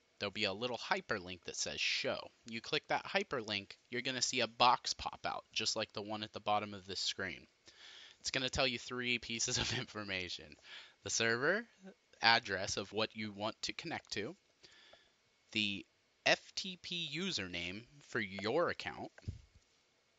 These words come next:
and the password for your account. What you're gonna find out is the server address is gonna be F T P dot P B extra dot com.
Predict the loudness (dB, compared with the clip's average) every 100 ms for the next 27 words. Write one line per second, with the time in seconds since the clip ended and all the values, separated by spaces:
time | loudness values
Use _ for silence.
0 | _ -2 -2 -2 -6 -2 0 0 -2 -6
1 | -10 -12 -6 -6 -6 -4 -4 -4 -6 -4
2 | -6 -8 -16 -20 _ _ -20 -20 _ -20
3 | -20 _ _ _ _ _ _ -4 0 0
4 | 2 0 4 6 6 6 6 4 0 0
5 | 0 -4 -2 0 2 2 2 2 2 0
6 | -2 -2 -4 -2 -2 -2 -4 -2 -4 -2
7 | -6 -6 -8 -8 -6 -4 -4 -6 _ -10
8 | -8 -6 -6 -6 -4 -4 -2 0 2 0
9 | -2 -6 -20 _ _ -2 -2 _ -8 -2
10 | 0 0